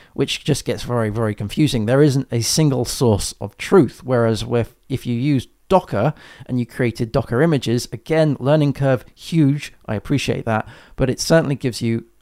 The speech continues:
a single source of truth that all your developers can use, as well as all of the environments that you're on. Um, so that is the number one benefit of using containerization over these kind of tools.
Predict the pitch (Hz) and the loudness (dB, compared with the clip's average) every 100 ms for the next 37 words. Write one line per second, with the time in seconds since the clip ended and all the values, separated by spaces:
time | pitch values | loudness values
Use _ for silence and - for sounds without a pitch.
0 | _ 135 - 185 190 - 147 123 120 - | _ -4 0 4 2 2 0 0 -4 -2
1 | 175 139 - - - _ - - _ _ | 2 4 2 -6 -20 _ -6 -6 _ _
2 | _ 165 202 180 139 127 117 110 - 113 | _ 4 6 6 2 0 0 0 -4 -8
3 | - 110 110 156 113 101 143 - - - | -6 -6 -2 0 2 0 -4 -8 -12 -20
4 | _ - 139 135 135 160 143 139 120 - | _ 0 2 2 4 6 8 4 2 2
5 | 143 143 120 143 120 120 147 139 101 - | 2 2 0 -2 -2 4 4 4 0 -6
6 | - - _ - - 113 95 76 107 _ | -12 -14 _ -10 -6 -2 -2 -4 -8 _
7 | _ _ _ - _ _ _ - 110 107 | _ _ _ -20 _ _ _ -6 -4 -2
8 | - 139 156 143 139 - - 135 120 - | 0 4 4 4 0 -2 -4 -2 -2 -2
9 | 127 160 226 240 208 175 160 143 113 104 | 0 2 4 4 6 6 6 6 4 2
10 | 131 104 - 98 - _ _ 123 113 120 | 0 0 -6 -12 -12 _ _ -4 -4 -6
11 | 123 113 113 107 110 110 131 120 104 107 | -6 -4 -2 -2 -4 -4 -2 0 0 2
12 | 127 117 110 104 107 104 107 120 120 117 | 0 0 -2 -2 -2 -4 -6 -4 -2 -2
13 | - 120 98 95 - 110 110 120 - | -6 -4 -4 -4 -8 -8 -10 -14 -20